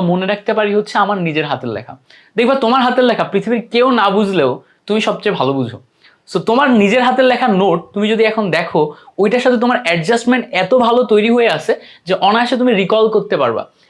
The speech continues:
আচ্ছা আমি এইটা, এটা, এটা, এটা পড়ছিলাম। So তুমি যখন পড়াশোনা শুরু করবা শুরুর স্টেজে,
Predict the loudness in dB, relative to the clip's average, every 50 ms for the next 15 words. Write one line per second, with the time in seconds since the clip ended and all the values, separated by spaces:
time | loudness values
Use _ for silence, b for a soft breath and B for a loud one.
0 | b -8 -6 -4 -2 -2 0 0 -2 0 0 0 0 2 0 0 0 0 0 0
1 | 0 -2 -4 -4 -6 -6 -4 -6 -6 -6 -8 -12 _ b b b b b -8 -2
2 | 0 2 2 2 2 0 0 -2 -4 -6 B B B B _ -2 0 0 0 2
3 | 2 2 2 0 0 0 2 2 2 2 2 2 2 2 0 -2 -4 -4 -2 0
4 | 2 2 2 0 -2 -2 -2 -2 0 0 0 -2